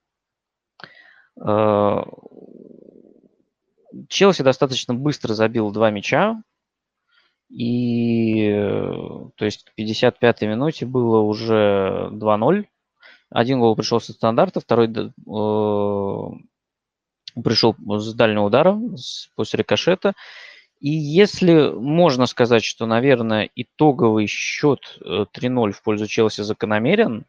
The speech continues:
что меня, конечно, очень сильно разочаровывает, потому что,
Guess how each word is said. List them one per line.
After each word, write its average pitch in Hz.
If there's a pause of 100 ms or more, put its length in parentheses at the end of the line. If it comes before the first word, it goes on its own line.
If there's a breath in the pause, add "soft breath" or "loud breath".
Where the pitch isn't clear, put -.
(580 loud breath)
что -
меня, 110
конечно, 107
очень 107
сильно 95
разочаровывает, 98 (140)
потому -
что, -